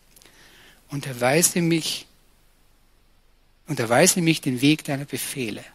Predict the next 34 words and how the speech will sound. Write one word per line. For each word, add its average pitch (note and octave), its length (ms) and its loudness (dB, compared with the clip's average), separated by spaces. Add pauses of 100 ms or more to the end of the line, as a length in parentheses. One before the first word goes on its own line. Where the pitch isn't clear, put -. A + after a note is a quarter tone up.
(1300)
Ich - 80 -10
weiß D3+ 180 4
nicht, F#3+ 80 -2
ob D#3 60 -8
ihr - 40 -16
das E3 140 0
zu C3+ 100 -2
Hause E3 260 2
kennt. F3 260 0
Du D3 40 -6
sagst D#3+ 280 0
dem D#3 100 -2
Kind, F#3+ 340 0 (600)
„Trag - 300 2
bitte E3 240 0
den C3 260 2 (400)
Müll D#3+ 180 10
hinaus.“ C#3 460 2 (580)
Ist D3 160 2
das D3+ 100 0
jetzt D#3 180 0
ein C3+ 100 -2
Befehl E3+ 360 4
oder D3+ 140 6
ist D3+ 140 2
das C#3 120 2
eine C#3+ 180 4
Diskussion? D3 520 2
Was B2 140 -2
glaubt E3 220 2
ihr, F3 80 2
was E3 140 2
das - 160 -4
ist? G#3 220 -8